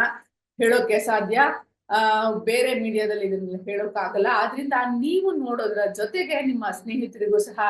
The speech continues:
ನಮ್ಮ ಚಾನೆಲ್ ಅನ್ನ ತಲುಪಿಸಿ, ಸಬ್ಸ್ಕ್ರೈಬ್ ಮಾಡಿ, ನೀವು ಮಾಡಿ, ಅವ್ರಿಗೂ ಮಾಡಿಸಿ. ಆ, ಬೆಲ್ ಐಕಾನ್ ಅನ್ನ ಒತ್ತಿದ್ರೆ ನಮ್ಮ ಎಲ್ಲ ಅಪ್ಡೇಟ್ಸ್‌ಗಳು, ಸ್ಟೋರಿಗಳು ನಿಮ್ಗೆ ಬರ್ತಾ ಇರ್ತದೆ. ಆ, ನ-, ನನ್ನ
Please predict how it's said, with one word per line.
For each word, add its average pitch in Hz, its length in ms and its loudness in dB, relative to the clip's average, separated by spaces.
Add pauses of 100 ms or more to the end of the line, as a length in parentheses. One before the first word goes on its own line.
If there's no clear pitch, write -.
(380)
ನಮ್ಮ 214 340 -2
ಚಾನೆಲ್ 226 480 2
ಅನ್ನ 196 200 -2
ತಲುಪಿಸಿ, 220 560 -2
ಸಬ್ಸ್ಕ್ರೈಬ್ 220 640 0
ಮಾಡಿ, 202 600 2
ನೀವು 220 260 0
ಮಾಡಿ, 214 340 2
ಅವ್ರಿಗೂ 190 360 0
ಮಾಡಿಸಿ. 190 760 -2 (160)
ಆ, 208 140 4
ಬೆಲ್ 233 500 2
ಐಕಾನ್ 247 320 0
ಅನ್ನ 220 140 -4
ಒತ್ತಿದ್ರೆ 214 460 -4
ನಮ್ಮ 196 280 -2 (180)
ಎಲ್ಲ 294 280 4 (440)
ಅಪ್ಡೇಟ್ಸ್‌ಗಳು, 196 760 2
ಸ್ಟೋರಿಗಳು 196 540 2
ನಿಮ್ಗೆ 180 280 -4
ಬರ್ತಾ 185 420 0
ಇರ್ತದೆ. 208 680 0 (300)
ಆ, 220 180 0
ನ-, 202 600 0
ನನ್ನ 233 160 -2